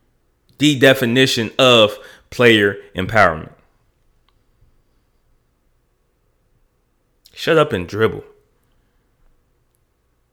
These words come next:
That's why it, it, it, it makes me mad when I hear, "Oh, they shouldn't be, uh, uh, uh, uh,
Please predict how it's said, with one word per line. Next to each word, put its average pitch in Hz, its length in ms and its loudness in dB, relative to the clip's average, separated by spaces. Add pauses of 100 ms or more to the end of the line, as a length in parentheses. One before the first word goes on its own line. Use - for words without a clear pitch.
(1300)
That's - 180 -6
why 135 200 2
it, 101 280 0
it, 123 220 0
it, 101 380 -2
it 123 80 -2
makes 131 300 -4
me 113 100 -8
mad 107 640 0 (600)
when 104 160 -10
I 101 100 -2
hear, 101 520 -6 (1500)
"Oh, 101 100 -4
they 127 140 0
shouldn't 123 280 -2
be, 110 300 -6
uh, 110 40 -6
uh, 104 500 -6 (400)
uh, - 40 -14
uh, 92 320 -10